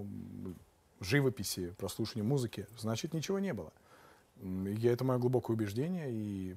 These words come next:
по крайней мере, в своей работе я пытаюсь сделать что-то, ну, хотя бы где-то, хотя бы на секунду заставить людей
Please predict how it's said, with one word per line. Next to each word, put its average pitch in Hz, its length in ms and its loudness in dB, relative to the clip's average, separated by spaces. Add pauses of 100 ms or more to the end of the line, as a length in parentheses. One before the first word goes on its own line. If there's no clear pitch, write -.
по 107 100 4
крайней 139 160 4
мере, 135 80 8
в - 20 6
своей 160 180 12
работе 160 400 8
я 123 100 8
пытаюсь 131 380 6
сделать 127 300 6
что-то, 175 320 2
ну, 127 80 2
хотя 127 280 6
бы 127 120 4
где-то, 123 460 6
хотя - 260 2
бы 113 80 2
на 113 100 2
секунду 175 420 2
заставить 117 380 0
людей 120 300 -4